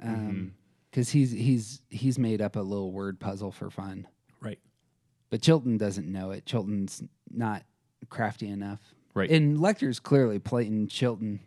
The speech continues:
Speaker 1: and Chilton gives him exactly what he wants and says, "Clean him up, get him ready to go."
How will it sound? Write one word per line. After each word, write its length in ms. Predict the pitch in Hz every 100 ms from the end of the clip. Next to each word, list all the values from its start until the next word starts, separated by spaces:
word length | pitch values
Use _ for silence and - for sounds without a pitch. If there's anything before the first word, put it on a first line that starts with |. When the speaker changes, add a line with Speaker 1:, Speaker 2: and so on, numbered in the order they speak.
| _ _
Speaker 1:
and 180 | 117 113
Chilton 380 | - 135 123 117
gives 260 | 117 120 127
him 160 | 117
exactly 460 | 110 104 117 110 104
what 100 | 104
he 60 |
wants 300 | 98 98 95
and 120 | 104 98
says, 260 | 101 92
"Clean 280 | - 123 117
him 100 | 107
up, 180 | 110 - _ _ _
get 100 | -
him 140 | 107 101
ready 160 | 104 101
to 60 |
go." 280 | 98 101